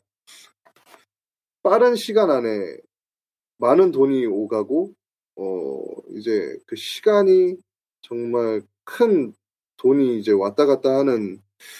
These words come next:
그런 쪽이다 보니까 아무래도 더 예민해, 예민하고 이제 민감해서 그런지 광고 녹음할 때는 많은 분들이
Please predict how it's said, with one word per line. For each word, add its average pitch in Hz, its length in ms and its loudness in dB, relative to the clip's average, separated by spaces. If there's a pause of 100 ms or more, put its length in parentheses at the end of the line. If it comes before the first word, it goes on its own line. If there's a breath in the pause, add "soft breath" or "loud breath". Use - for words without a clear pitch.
(220 loud breath)
그런 135 180 4
쪽이다 165 380 4
보니까 101 400 -2
아무래도 104 360 0
더 98 240 -4
예민해, 123 520 2 (180)
예민하고 131 560 4
이제 101 140 -2 (120)
민감해서 139 560 2
그런지 101 560 -2 (1080 soft breath)
광고 165 1300 4
녹음할 117 500 0
때는 107 500 -4
많은 107 320 -6
분들이 101 560 -6